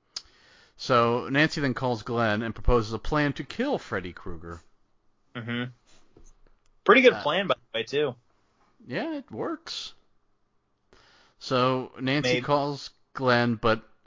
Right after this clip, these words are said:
Speaker 1: uh, Glenn's dad won't hand the phone over. And
Speaker 2: Oh
Speaker 1: he
Speaker 2: my
Speaker 1: puts it
Speaker 2: God,
Speaker 1: off.
Speaker 2: I love,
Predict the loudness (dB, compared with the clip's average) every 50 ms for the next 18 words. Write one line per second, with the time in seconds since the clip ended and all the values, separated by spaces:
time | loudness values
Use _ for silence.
0 | -20 _ _ _ _ _ _ -10 -6 -4 -4 -4 -4 -6 -4 -2 -2 0 0 -2
1 | -4 0 4 6 8 8 8 6 6 4 0 -4 -4 -2 -4 -4 -4 -4 -4 2
2 | 4 4 4 4 2 0 -4 -6 -6 -10 -12 -12 -14 _ _ _ _ _ _ 0
3 | 4 8 8 8 8 8 4 4 4 0 -2 -2 0 0 0 0 2 2 2 0
4 | 0